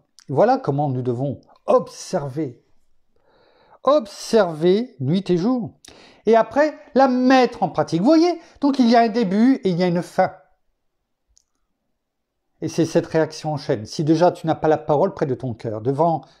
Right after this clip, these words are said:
tes yeux, tu ne pourras pas la lire, donc tu ne pourras pas la proclamer de ta bouche. Tu ne pourras pas la méditer jour et nuit. Tu ne pourras pas l'observer.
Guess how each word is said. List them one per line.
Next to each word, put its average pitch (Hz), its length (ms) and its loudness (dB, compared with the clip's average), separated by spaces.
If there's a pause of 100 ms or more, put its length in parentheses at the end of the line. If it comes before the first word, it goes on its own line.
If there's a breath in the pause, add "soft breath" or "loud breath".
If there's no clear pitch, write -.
tes 175 120 -2
yeux, 180 440 -8 (1080)
tu 165 100 -8
ne 139 60 -6
pourras 165 200 2
pas 165 140 -2
la 165 100 4
lire, 165 260 2
donc 147 200 -4
tu 143 60 -12
ne 139 40 -10
pourras 151 160 2
pas 165 120 -2
la 160 100 2
proclamer 170 440 -2
de 165 100 0
ta 160 140 0
bouche. 175 460 -8 (720 loud breath)
Tu 220 120 2
ne - 40 2
pourras 220 260 4
pas 240 720 -2
la 226 100 6
méditer 269 640 2
jour 180 220 2
et - 20 4
nuit. 165 320 -4 (220 soft breath)
Tu 294 100 2
ne 247 80 -2
pourras 277 240 2
pas 285 460 0
l'observer. 277 1040 2